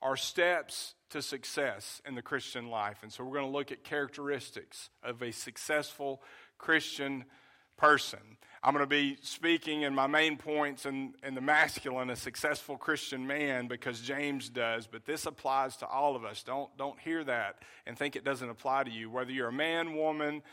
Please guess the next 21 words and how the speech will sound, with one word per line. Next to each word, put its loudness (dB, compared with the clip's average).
a 0
student, 6
a -4
child, 6
a 0
boy, 2
girl, 6
whatever 10
the 12
case 4
may 0
be, 0
these 0
characteristics 4
apply 8
to 2
you. 2
So -2
characteristic 8
number 6
one 0